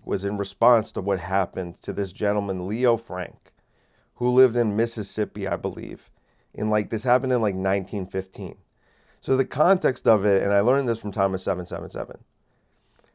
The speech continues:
is that in the South, the difference between the North and the South is that the South, it was just racial.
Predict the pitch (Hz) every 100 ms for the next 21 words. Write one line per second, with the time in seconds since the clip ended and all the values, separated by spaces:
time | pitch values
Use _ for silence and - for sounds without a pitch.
0 | _ - 110 123 131 147 180 190 - 120
1 | 107 107 - _ _ _ _ _ _ _
2 | _ _ _ - 127 113 160 208 214 202
3 | 180 165 127 113 123 123 113 98 110 101
4 | 101 101 107 104 - 101 131 143 156 -
5 | 123 110 95 - 123 117 - _ _ _
6 | _ _ _ _ 104 101 95 - -